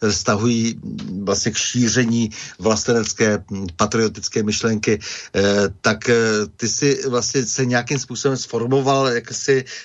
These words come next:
eh, říkal jsi, že dneska si o tom popovídáme, že mi řekneš prostě, co všechno na to mělo vliv. Takže teď jsi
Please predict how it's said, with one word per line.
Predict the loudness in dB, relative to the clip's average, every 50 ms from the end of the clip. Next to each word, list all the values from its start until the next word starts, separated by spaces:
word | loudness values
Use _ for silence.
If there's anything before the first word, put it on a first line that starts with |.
| -4
eh, | 0 2 2 2 2 0
říkal | 0 0 0 -2
jsi, | -2 0 -2
že | -2 0 0 0
dneska | -2 -4 -4 -2 0 0 0 0 0 0 -2
si | 0 2 0 0
o | 0 0
tom | -2 -2 0
popovídáme, | -2 -4 -2 0 0 2 2 2 2 2 2 2 0 0 -2 -2 -2 -4 -4 -4 -8 -12 -14 -14 -6
že | -4 -2 0 2 2
mi | 2 2
řekneš | 0 2 0 0 0
prostě, | 0 -2 -2 -2 -2 -2
co | 0 0 0
všechno | 2 0 -2 -2 0 0
na | 0 0
to | 0 0
mělo | 2 2 4 4 2
vliv. | 2 2 0 0 0
Takže | -2 -2 0 0 0
teď | 0 0 -4
jsi | -2 0